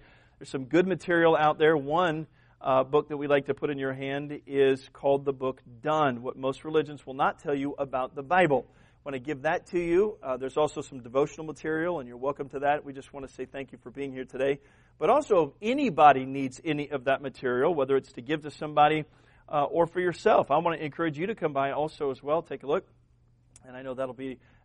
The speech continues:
a help to you. Over the years, uh, I have been giving many good tools by people through the form of a book. And, and I gotta surrender to you right here. I'm not a reader. You say, "Well, that's kinda weird 'cause you're a pastor." I know.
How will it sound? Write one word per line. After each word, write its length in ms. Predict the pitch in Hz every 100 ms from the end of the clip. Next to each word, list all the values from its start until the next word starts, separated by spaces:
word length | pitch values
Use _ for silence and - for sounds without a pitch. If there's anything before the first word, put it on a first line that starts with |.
| -
a 60 |
help 220 | 143 -
to 60 | -
you. 120 | 123
Over 220 | 156 170 156
the 80 |
years, 600 | 147 185 185 135 151 - _ _ _ _ -
uh, 180 | 139 135
I 140 | 156
have 100 | 151
been 140 | 147
giving 380 | 143 151 139 139
many 360 | 151 170 175 165 123 107
good 360 | 160 175 139
tools 600 | - - 180 147 127 -
by 240 | - 139 131
people 460 | - 160 156 135
through 280 | 127 151 143
the 80 | 135
form 340 | - 139 135 135
of 160 | 135 123
a 120 | 131
book. 400 | 117 156 139 - -
And, 100 | 135
and 180 | - 131
I 100 | 131
gotta 200 | 135 131
surrender 440 | - 143 165 170
to 180 | - 135
you 100 | 131
right 180 | 135 131
here. 280 | 160 131 -
I'm 160 | 139
not 180 | 160 156
a 40 | 151
reader. 340 | 160 156 -
You 480 | _ _ _ _ _
say, 140 | - 139
"Well, 120 | 131
that's 140 | 143
kinda 180 | - 151
weird 220 | 131 143
'cause 120 | 135
you're 100 | 127
a 20 | 131
pastor." 400 | 156 143 - 110
I 100 | 135
know. 300 | 175 165